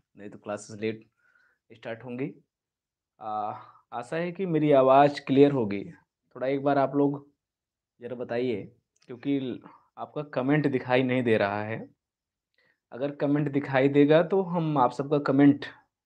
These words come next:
दोबारा पढ़ेंगे। <clears throat> समझ रहे नहीं आप लोग? देखिए, आज आपका जो मॉडल है, जो आपकी थ्योरी है, बहुत इंपॉर्टेंट थ्योरी है और इस थ्योरी को आपको बहुत ही डीपली पढ़ना होगा।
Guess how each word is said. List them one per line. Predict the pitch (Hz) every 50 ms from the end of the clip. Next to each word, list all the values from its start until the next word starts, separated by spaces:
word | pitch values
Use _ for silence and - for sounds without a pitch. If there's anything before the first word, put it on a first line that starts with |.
| _
दोबारा | 131 117 113 110 117 117
पढ़ेंगे। | 117 117 117 123 131 120 110 110 143 - - _ _ _ _ _ _ _ _ _ -
<clears throat> | 220 214 185 175 170 175 175 170 _ _ _ _ - _ _ _ _ _ _ _ _ _ _ _ _ _ _ _ _ _ _ _ _ _ _ _ - - _ _ _ _ _ _ _
समझ | - 151 165 196
रहे | 214 254
नहीं | 254 247 240 208 175
आप | 127 110 - 101
लोग? | 101 104 87 - _ _ _ _ _ _ _ _ _ _ _ _ _ _ _ _ _ _ _ _ _ -
देखिए, | 135 151 143 - 208 208 202
आज | 190 165 165 170 175
आपका | 170 160 165 185 180
जो | 175 175 170 160 - - - _ _ _ _ _ _ _ _ _ _ _ _ _ _ _ _
मॉडल | 110 110 120 127 143 151 151
है, | 143 131 110
जो | 95 113
आपकी | 104 110 113 - -
थ्योरी | - - - 117 117 135 131
है, | 120 104 98 - - _ _ _ _ _ _ _ _ _ _ _ _ _ _ _ _ -
बहुत | 143 165 170 170
इंपॉर्टेंट | 180 143 - 147 143 139 170 170 170 165 165
थ्योरी | 175 160 156 170 175
है | 170 170
और | 165 170 170
इस | 160 165 165 -
थ्योरी | - 139 131 139 156
को | 156 - 160
आपको | 143 139 143 147 - 160
बहुत | 147 147 151 151 151 160
ही | 160
डीपली | 147 135 127 123 127 127 139
पढ़ना | 143 139 123 113 117 123
होगा। | 127 127 113 107 101 98 -